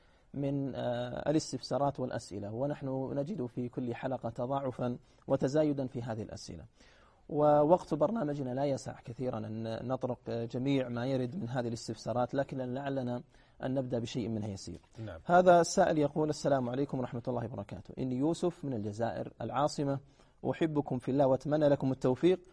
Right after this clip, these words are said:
Speaker 1: لقد نويت أن أكمل نصف ديني وخط-، وخطبت فتاة جميلة وبنت نسب والحمد لله، ولكن عند ذهابها إلى حفلات الزفاف تقوم النساء بخطبتها،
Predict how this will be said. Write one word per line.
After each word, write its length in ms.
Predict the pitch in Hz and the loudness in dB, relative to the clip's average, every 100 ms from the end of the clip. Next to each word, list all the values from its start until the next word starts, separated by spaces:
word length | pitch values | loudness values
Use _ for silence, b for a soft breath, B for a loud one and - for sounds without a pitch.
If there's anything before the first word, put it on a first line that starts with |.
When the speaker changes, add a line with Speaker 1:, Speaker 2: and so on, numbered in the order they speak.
| b b | b b
Speaker 1:
لقد 280 | 196 208 180 | 6 6 4
نويت 300 | 180 151 - | 6 4 4
أن 200 | 151 151 | -2 4
أكمل 440 | 196 - 196 160 - | 4 4 2 2 2
نصف 340 | 143 175 - | -2 -2 0
ديني 520 | 139 147 156 147 143 - | 0 4 2 2 -2 -4
وخط-، 360 | 127 135 147 - | -4 -2 -2 -4
وخطبت 500 | 131 135 143 160 - | -2 0 2 0 0
فتاة 400 | 127 127 - 147 143 127 | -4 -2 2 2 2 -4
جميلة 460 | 120 127 151 143 139 | -2 0 2 0 -2
وبنت 400 | 127 123 147 143 | -4 -2 -2 0
نسب 380 | 131 143 131 127 - b b b b | 0 2 0 -2 -6 b b b b
والحمد 400 | 170 165 165 135 | 10 10 2 2
لله، 320 | 117 104 104 | 2 2 6
ولكن 380 | 147 202 196 185 | 8 8 6 2
عند 240 | 190 214 | 2 4
ذهابها 720 | 202 185 185 202 160 143 135 | 6 6 8 6 6 2 2
إلى 240 | 131 185 185 | 4 8 8
حفلات 440 | 185 180 175 170 | 8 6 6 6
الزفاف 500 | 156 147 147 147 175 | 4 2 4 4 4
تقوم 380 | - - 170 185 | 0 2 2 2
النساء 640 | 180 170 175 165 175 180 | 2 2 2 2 0 -2
بخطبتها، 920 | 151 143 156 143 143 156 185 190 202 | -4 -4 -4 0 2 4 4 6 4